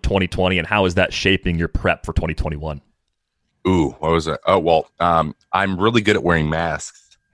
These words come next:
Speaker 2: That's, that's a big thing that I'm sure is gonna be part of twenty twenty-one. Um, there's, there's, it,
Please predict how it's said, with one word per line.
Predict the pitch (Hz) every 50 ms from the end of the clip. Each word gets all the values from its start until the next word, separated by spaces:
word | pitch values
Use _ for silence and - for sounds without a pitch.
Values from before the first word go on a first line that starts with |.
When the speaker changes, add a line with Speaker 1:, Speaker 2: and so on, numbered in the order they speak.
| _ -
Speaker 2:
That's, | - 85 87 87 - - -
that's | - - 95 92 -
a | -
big | 170 370 -
thing | - 349 370 90 -
that | 339 - -
I'm | 80 - -
sure | - 320 - 117 110
is | 101 90
gonna | - 101 92
be | 85 85
part | - - 92 92 87 82
of | 90 -
twenty | 85 85 - -
twenty-one. | - - 85 80 80 - 76 76 73 76 - - _ _ - - - - - - - - _ _
Um, | - 101 98 95 92 90 87 87 85 82 80 78 - _ _ _ _ _ _ _ _ _ _ _ _ _ _ _ _ _ _ _ _ _ _ -
there's, | 151 156 165 - - -
there's, | - 160 160 147 123 - - - - _ _ -
it, | - 131